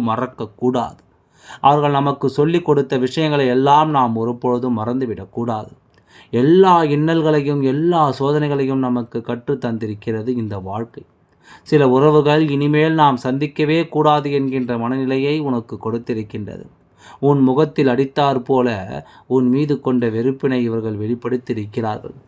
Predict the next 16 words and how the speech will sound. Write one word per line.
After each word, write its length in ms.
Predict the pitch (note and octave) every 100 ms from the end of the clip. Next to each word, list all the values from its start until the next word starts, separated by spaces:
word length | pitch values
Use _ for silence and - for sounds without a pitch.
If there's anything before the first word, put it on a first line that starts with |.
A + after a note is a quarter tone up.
| _ - -
அப்படி 380 | C3 C3+ D3+ C#3
இருக்கும் 440 | C3+ D#3 - D#3+
பொழுது 280 | D3+ D3+ D3 D3+
இதையெல்லாம் 760 | C3+ C3 C#3+ D3+ E3 E3+ F#3
நாம் 260 | F3+ D3+ C3+
நிச்சயமாக 720 | C3 A#2+ C#3+ D#3 D#3+ E3 E3 A2 A2+ C#3 _ _ _
என்னவென்று 800 | A#2 A#2 C#3 D3+ C#3+ C#3+ C#3 C3 G2 - - _ _ -
தெரிந்து 420 | A2+ B2+ C#3+ C#3+
கொள்ள 300 | A2+ G#2 G2+
வேண்டும். 400 | G2+ G#2+ - F#2+ _ _ _ _ _ _ _ _ _ -
உன்னோடு 460 | A#2 C3+ D3 D#3+ D#3
எந்த 260 | C3 D3 D#3
சூழ்நிலையிலுமே 920 | D3+ - D3 D3 C#3+ C#3 C#3+ C#3+ D3+ E3
நான் 240 | C#3+ A#2+
இருக்கிறேன் 560 | A2+ B2 B2 C3+ C3 A#2+
என்பதனை 480 | A#2 A#2+ B2+ C3